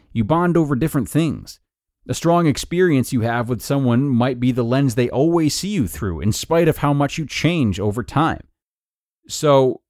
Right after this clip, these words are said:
as with everything, there's no blanket answer, just a lot of gray area. So, hooray for never having concrete answers about anything. Welcome to Optimal Living Advice. Now,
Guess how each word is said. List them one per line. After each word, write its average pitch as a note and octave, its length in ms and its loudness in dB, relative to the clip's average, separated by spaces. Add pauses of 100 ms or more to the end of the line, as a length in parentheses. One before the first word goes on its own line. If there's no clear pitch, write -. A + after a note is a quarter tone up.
(280)
as C#3 260 -2
with C3 140 0
everything, G#2 920 0
there's B2 300 2
no F3+ 340 2
blanket A2+ 580 0
answer, G#2 600 -2 (320)
just D#3 180 -6
a F3 60 -2
lot C3+ 200 4
of B2 120 -2
gray F#2+ 340 2
area. B1+ 420 -6 (380)
So, F#2 460 -6 (400)
hooray C3 400 4
for G#2 420 0 (160)
never A2+ 280 2
having G2+ 300 2
concrete F#2+ 460 -2
answers E2 380 -6
about E2 240 -6
anything. F2+ 420 -6
Welcome G#2+ 320 0
to - 100 -2
Optimal F#2+ 380 0
Living G2 240 0
Advice. - 340 -6 (640)
Now, A#2+ 220 2